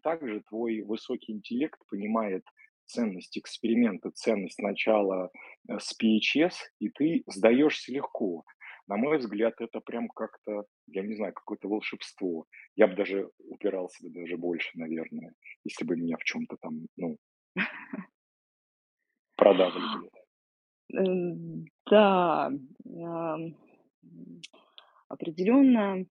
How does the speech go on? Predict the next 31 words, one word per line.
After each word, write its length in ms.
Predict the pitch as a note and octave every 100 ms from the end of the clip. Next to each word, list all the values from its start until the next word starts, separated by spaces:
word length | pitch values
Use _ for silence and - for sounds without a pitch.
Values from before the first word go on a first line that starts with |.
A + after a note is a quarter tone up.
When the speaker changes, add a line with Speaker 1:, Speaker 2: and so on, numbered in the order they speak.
| _ _ _ _ _
Speaker 2:
ам, 680 | E3+ E3 E3 E3+ E3 E3 - _ _ _ _ _ - - - -
ум 220 | C4 A3
бунтует, 600 | F#3+ G3+ G3 F3+ F#3+ - _ _ _ _ _
когда 600 | - F#3 F#3 F3+ F3 E3+ E3 _ _ _ _ _
чувствуешь 500 | - F#3+ - D#3+ -
себя 340 | E3+ D#3+ D#3
рядом 280 | D3+ D3+ C#3+
с 100 | -
определённым 640 | D3+ D#3+ D#3 E3 D#3 D3+ E3
эго, 220 | F3 D3
да, 340 | C#3+ D3+ C#3+ - - _ _ _
а, 260 | - D3 C#3+
с 120 | -
таким, 340 | E3 D#3+ D#3 D3
как 280 | C#3+ - E3+
у 60 |
тебя, 340 | - D#3 A#3+ B3
это 160 | F3
прям, 360 | D#3+ F3+ G#3 G#3 - _ _ _ _ _ _ _ _
ам, 640 | G#3 G#3 G3+ G3+ G3+ G3+ F#3 - - - -
Speaker 1:
А 120 | - -
как 220 | G#3+ E3+
бунтует? 380 | F3+ D3+ A#2 A#2 -
Расскажи, 400 | A#2 - D3+ B2
что 260 | A#3+ D3+ B2+
Speaker 2:
кас- 40 |
Speaker 1:
это? 180 | F2 E2+
Вот 160 | F#2
просто 300 | - G#2+ -
пару 260 | - A#2 G#2
слов. 320 | - A2 F2